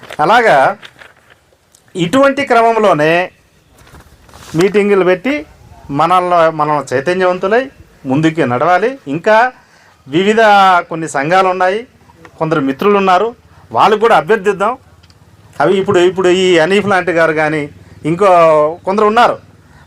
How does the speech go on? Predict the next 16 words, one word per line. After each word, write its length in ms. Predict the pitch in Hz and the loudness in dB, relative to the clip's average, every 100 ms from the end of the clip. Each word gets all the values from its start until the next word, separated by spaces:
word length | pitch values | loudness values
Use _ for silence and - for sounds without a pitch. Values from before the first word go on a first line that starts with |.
| 147 | 0
వాళ్ళందరూ 420 | 180 214 233 277 | 4 4 0 -6
ఇటువంటి 260 | 214 233 208 | -4 -4 0
కార్యక్రమాలు 560 | 185 214 247 254 208 | -2 0 -4 -4 -2
చేస్తున్నారు, 360 | 185 - 131 107 - - - | -4 -2 -6 -6 -14 -20 -4
వాళ్ళకి 260 | 160 226 247 | 0 0 0
మాకు 260 | 170 226 262 | 2 0 0
కూడా 140 | 294 | -4
కొంచెం 200 | 277 262 | -4 -2
సహాయం 320 | 226 208 220 | 0 0 0
చేయండి, 420 | 214 190 170 147 - - - - 160 | 0 0 -2 -6 -10 -20 -20 -14 -8
ఎంతో 320 | 196 302 320 | -6 0 2
కొంత 200 | 311 220 | 2 2
ఏదో 220 | 196 277 | 2 4
రూపాన 280 | 285 269 262 | 2 2 0
సహాయం 320 | 226 214 226 | 2 2 2
చేయండి 440 | 208 185 165 143 | 0 -2 -2 -6